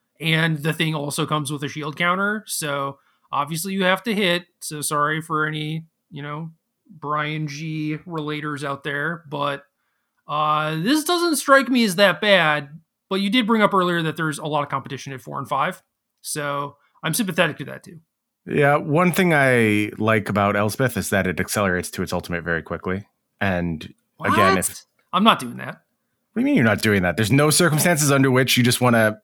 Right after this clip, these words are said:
Speaker 2: get tall and get over the rest of the battlefield. We talked about board stalls potentially influencing these games, things getting very wide. So adding, like, plus one, plus one counter plus vigilance can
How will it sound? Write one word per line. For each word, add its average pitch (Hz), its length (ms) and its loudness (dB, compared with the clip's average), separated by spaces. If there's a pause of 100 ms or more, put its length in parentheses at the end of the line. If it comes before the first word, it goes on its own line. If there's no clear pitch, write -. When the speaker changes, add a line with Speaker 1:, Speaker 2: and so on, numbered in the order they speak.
(340)
Speaker 2:
get 135 240 0
tall 127 560 2 (400)
and 113 80 -4
get 127 120 2
over 120 240 4
the 117 80 4
rest 113 200 2
of - 40 -2
the 117 80 2
battlefield. 120 420 2
We 135 100 2
talked 151 220 2
about 131 240 2
board 117 240 2
stalls 117 240 2
potentially 110 560 0
influencing 113 640 2
these 113 300 4
games, 113 380 2
things 101 200 0
getting 101 180 2
very 95 220 2
wide. 101 560 2 (260)
So 107 300 2
adding, 110 340 2
like, 98 180 0
plus 113 220 0
one, 98 100 0
plus 98 200 -6
one 98 120 -2
counter 98 260 0
plus - 240 -4
vigilance 110 440 2
can 90 400 -2